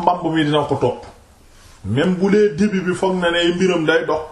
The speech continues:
Buy daanu gaa yi mbamb mi topp ko. Kon nag fexeel mbamb mi bu lay topp moom nga nekk ci lu neex Yàlla. Seydina Omar kon ne hatta ya'lam Allah, ba buur Yàlla xam.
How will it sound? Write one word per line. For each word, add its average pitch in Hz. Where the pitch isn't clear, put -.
Buy 139
daanu 151
gaa 143
yi 139
mbamb 135
mi 120
topp 117
ko. 101
Kon 151
nag 151
fexeel 160
mbamb 156
mi 147
bu 147
lay 156
topp 151
moom 147
nga 151
nekk 143
ci 139
lu 135
neex 120
Yàlla. -
Seydina 151
Omar 147
kon 147
ne 143
hatta 139
ya'lam 135
Allah, 135
ba 143
buur 180
Yàlla 240
xam. 214